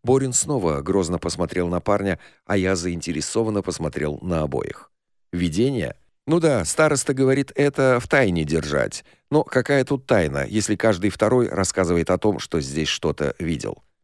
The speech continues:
Взгляд Борина пытался воспламенить рыжую голову,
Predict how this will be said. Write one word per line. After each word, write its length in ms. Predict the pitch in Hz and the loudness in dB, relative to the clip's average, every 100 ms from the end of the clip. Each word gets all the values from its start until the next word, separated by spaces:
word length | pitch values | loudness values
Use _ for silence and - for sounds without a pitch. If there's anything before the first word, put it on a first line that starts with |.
| _ _ _ _ _ | _ _ _ _ _
Взгляд 400 | 104 101 107 98 | -4 2 2 2
Борина 400 | 95 127 117 107 | 2 2 2 -2
пытался 480 | 95 98 98 92 - | -2 0 0 2 0
воспламенить 760 | 95 98 98 95 107 113 - | 0 -2 -2 -2 0 -2 -2
рыжую 380 | - 92 80 87 | -2 -2 -2 -2
голову, 460 | 87 117 110 95 | 2 2 4 2